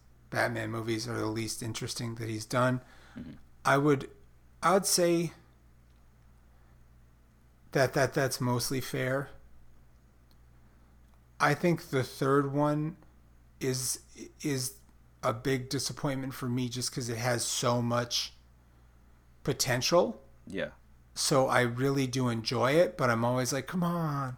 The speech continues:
Speaker 1: come on, come on, come on."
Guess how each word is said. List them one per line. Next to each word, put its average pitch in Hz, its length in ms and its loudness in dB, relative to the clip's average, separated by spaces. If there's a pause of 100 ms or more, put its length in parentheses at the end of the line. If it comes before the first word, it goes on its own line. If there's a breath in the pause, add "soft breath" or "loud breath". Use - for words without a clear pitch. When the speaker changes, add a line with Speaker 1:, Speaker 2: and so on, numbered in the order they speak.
Speaker 1:
come 247 200 4
on, 160 600 2
come 262 180 6
on, 180 560 4
come 262 180 4
on." 185 480 4